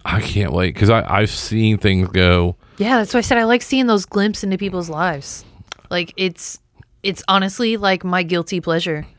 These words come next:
Speaker 1: I am well hidden.
Speaker 2: I
Speaker 1: And
Speaker 2: love it.
Speaker 1: and I, I keep it that way 'cause I kinda have a little bit of a public life with what I do with the podcast, but, like, there's so much that, like,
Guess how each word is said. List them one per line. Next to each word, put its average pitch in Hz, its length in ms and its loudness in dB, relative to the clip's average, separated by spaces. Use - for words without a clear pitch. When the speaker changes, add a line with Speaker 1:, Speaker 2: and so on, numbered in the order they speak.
Speaker 1:
I 113 100 6
am 104 140 6
well 92 360 4
hidden. 73 460 -2
Speaker 2:
I 185 80 -4
Speaker 1:
And 165 200 -2
Speaker 2:
love 160 180 -4
it. 147 200 -10
Speaker 1:
and 87 100 -4
I, 85 280 0
I 85 60 2
keep 113 340 -2
it 87 80 4
that 82 140 2
way 71 100 0
'cause 104 160 -4
I 117 60 4
kinda 113 240 0
have 110 120 4
a 90 80 6
little 92 200 4
bit 92 120 4
of 85 80 2
a 87 80 2
public 90 340 2
life 90 360 4
with 90 140 2
what 85 160 4
I 85 100 6
do 85 120 2
with 85 100 0
the 85 80 -2
podcast, 92 460 2
but, 78 240 0
like, 80 220 0
there's 82 160 -2
so 92 360 4
much 87 420 2
that, 82 400 -2
like, 78 200 -10